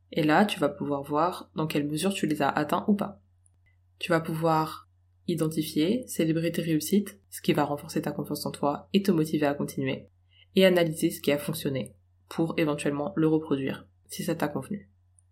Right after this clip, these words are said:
Tu vas aussi repérer les obstacles, les défis que tu as rencontrés, et tu vas pouvoir réfléchir à des moyens de les surmonter plus tard.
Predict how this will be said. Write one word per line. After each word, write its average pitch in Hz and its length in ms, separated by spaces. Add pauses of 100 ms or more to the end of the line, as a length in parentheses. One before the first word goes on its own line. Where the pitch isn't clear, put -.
(340)
Tu - 140
vas 165 100
aussi 180 300
repérer 175 720
les 156 160
obstacles, 196 460 (100)
les 156 80
défis 185 460
que 160 80
tu 156 140
as 151 40
rencontrés, 151 480 (400)
et 160 300
tu - 80
vas 151 100
pouvoir 156 300
réfléchir 156 440
à 151 60
des 143 140
moyens 151 320
de 156 40
les 151 100
surmonter 151 440
plus - 160
tard. - 240